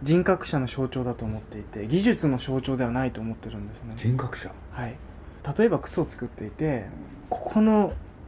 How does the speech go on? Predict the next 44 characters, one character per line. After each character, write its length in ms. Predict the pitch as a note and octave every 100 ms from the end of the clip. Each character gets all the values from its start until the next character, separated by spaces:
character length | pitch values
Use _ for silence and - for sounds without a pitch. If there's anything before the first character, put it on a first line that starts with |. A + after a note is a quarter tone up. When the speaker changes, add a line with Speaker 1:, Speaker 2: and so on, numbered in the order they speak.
| -
Speaker 1:
こ 200 | - D3+
の 240 | F#3+ F#3
縫 200 | D#3 D#3
い 60 | E3+
方 240 | E3 E3
が 100 | B2+
綺 180 | - D#3+
麗 140 | D#3
な 120 | A#2+
ん 80 | A2
だ 80 | A2
よ 80 | G#2+
ね 120 | A#2
っ 20 |
て 220 | B2 - A2+
評 180 | D#3
価 140 | C#3+ B2+
さ 120 | C3+
れ 100 | A#2+
る 80 | B2
職 220 | C3 D3
人 140 | D3
に 60 | C#3+
な 80 | D3
っ 60 |
た 100 | -
ら 100 | A#2+
職 240 | A2+ A#2 C3
人 120 | C#3+
と 80 | C3+
し 40 |
て 60 | -
終 80 | A#2+
わ 120 | B2
り 60 |
だ 100 | B2+
な 120 | B2+ B2
と 100 | G2+
思 100 | G#2
っ 40 |
て 160 | - G2+
い 60 |
て、 160 | - C#3
Speaker 2:
う 140 | C3